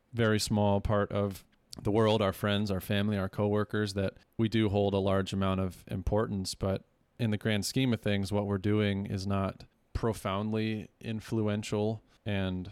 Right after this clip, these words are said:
it's a, a bit of a, a dose of a harsh reality that all things come to an end.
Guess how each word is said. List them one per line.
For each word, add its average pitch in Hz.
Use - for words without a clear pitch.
it's -
a, 104
a 104
bit 104
of 101
a, 92
a 104
dose 95
of 98
a 98
harsh 98
reality 95
that 92
all 104
things 101
come 98
to 104
an 92
end. 95